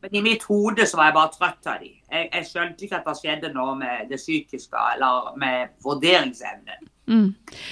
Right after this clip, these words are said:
Speaker 2: Men, men hva, hva, hva skjedde i det når du, når du fikk beskjed ta legen om at, eh, du kan ikke fortsette? For du sier jo, Bente er en person, eller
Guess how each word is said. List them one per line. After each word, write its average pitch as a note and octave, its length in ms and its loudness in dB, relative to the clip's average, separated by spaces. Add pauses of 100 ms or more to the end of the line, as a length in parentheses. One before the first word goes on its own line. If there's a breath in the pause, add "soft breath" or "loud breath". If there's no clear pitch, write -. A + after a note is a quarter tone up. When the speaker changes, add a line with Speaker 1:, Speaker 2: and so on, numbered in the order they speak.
(160 loud breath)
Speaker 2:
Men, C4+ 200 4 (200)
men C#4+ 320 6
hva, C4 200 4
hva, B3 240 8 (760)
hva A#3+ 200 6 (120)
skjedde G3+ 440 0
i G3+ 120 2
det F#3+ 200 4
når G#3 200 6
du, G#3 120 0
når G#3+ 200 4
du G3+ 120 4
fikk - 300 -2
beskjed F3+ 640 0 (340 soft breath)
ta - 160 -2
legen F3+ 420 4
om F3+ 180 2
at, F3+ 260 -2
eh, F#3 100 2
du F#3+ 120 2
kan F#3+ 260 0
ikke F3+ 240 0
fortsette? - 680 -4 (300 loud breath)
For A3 120 -2
du A#3+ 80 4
sier G3 300 0
jo, G#3 60 2 (200 loud breath)
Bente F#3+ 720 2
er E3+ 380 0 (260)
en F3+ 120 -2
person, F3+ 540 0
eller G3+ 300 4